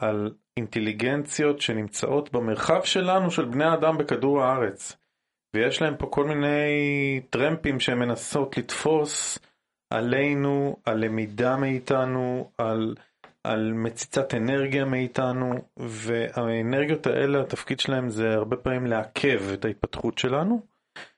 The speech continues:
וזה מתחיל מהרמה האנרגטית, אבל זה גם משפיע על הפיזי. מה שאת מביאה, ואני חוויתי, ואני, אני חושב שאולי זה הזמן, את סיפרת על הבן שלך, או לילד שלך,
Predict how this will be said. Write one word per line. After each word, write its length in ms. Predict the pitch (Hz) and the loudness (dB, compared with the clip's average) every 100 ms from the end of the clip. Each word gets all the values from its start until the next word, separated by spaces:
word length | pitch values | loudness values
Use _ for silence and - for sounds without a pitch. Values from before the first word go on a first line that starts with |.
| _ - | _ -10
וזה 1600 | 110 107 117 120 117 117 110 - _ _ _ _ _ 131 110 117 | -8 -2 0 2 2 2 0 -2 _ _ _ _ _ -8 -4 -2
מתחיל 480 | 123 120 - 190 220 | -2 -2 -2 0 2
מהרמה 400 | 220 175 135 147 | 4 4 2 2
האנרגטית, 800 | 170 165 123 104 120 175 220 220 | 2 2 -2 0 0 2 0 -2
אבל 200 | 120 120 | 0 0
זה 100 | 113 | 0
גם 180 | 110 110 | 0 -2
משפיע 380 | - - 147 156 | -2 0 2 2
על 80 | |
הפיזי. 480 | 117 - 120 110 90 - _ _ _ _ - | 0 -2 -4 -2 -6 -10 _ _ _ _ -6
מה 200 | 123 156 | 0 2
שאת 440 | - 214 170 196 190 | 2 2 2 2 0
מביאה, 560 | 151 120 135 160 147 107 | 0 -2 0 2 2 2
ואני 200 | 110 135 | 0 0
חוויתי, 580 | 131 120 156 139 110 | 0 0 -2 -2 -2
ואני, 200 | 110 110 | 0 -2
אני 180 | 107 107 | -2 -4
חושב 160 | - 127 | -4 -4
שאולי 400 | - 123 127 131 | -2 0 2 2
זה 160 | 117 123 | 2 2
הזמן, 500 | 107 127 135 120 117 | 2 0 0 -2 -4
את 100 | - | -8
סיפרת 360 | - 117 117 | 0 0 2
על 100 | 113 | 0
הבן 260 | 101 123 147 | 0 -2 -2
שלך, 420 | 139 117 120 - | 0 0 -2 -6
או 60 | 101 | -4
לילד 340 | 98 110 127 | 0 0 0
שלך, 320 | - 110 120 | -2 -4 -4